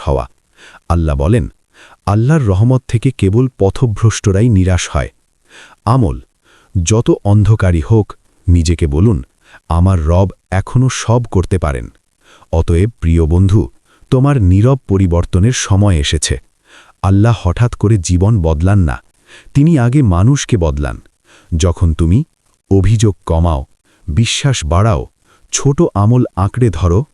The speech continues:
আশা ছাড়ো না, তখন একদিন ফিরে তাকিয়ে দেখবে, তোমার জীবন আর আগের জায়গায় নেই।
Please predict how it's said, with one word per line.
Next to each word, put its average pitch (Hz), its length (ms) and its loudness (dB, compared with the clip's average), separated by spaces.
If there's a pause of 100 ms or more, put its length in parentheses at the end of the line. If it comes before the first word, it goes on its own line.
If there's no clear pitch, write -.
(400)
আশা 87 320 -2
ছাড়ো 107 340 -2
না, 82 140 -2 (560)
তখন 127 240 0 (140)
একদিন 104 360 0 (100)
ফিরে 135 300 0
তাকিয়ে 120 360 0
দেখবে, 78 340 -2 (480)
তোমার 98 300 2
জীবন 87 340 2 (180)
আর 82 120 -2 (140)
আগের 90 340 0
জায়গায় 80 400 0
নেই। 76 240 -2